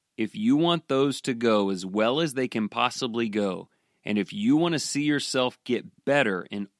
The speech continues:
all of those things, just remember, take a moment, even if it's just a moment,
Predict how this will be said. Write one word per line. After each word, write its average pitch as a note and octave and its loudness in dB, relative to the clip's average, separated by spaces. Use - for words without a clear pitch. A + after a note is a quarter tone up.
all F3 4
of D#3+ 0
those D3 2
things, G#2 -2
just C#3+ 0
remember, C#3 2
take - -4
a E3+ 0
moment, A#2+ 0
even F3 0
if F3+ 0
it's - -8
just D3 -4
a D3 0
moment, G#2 0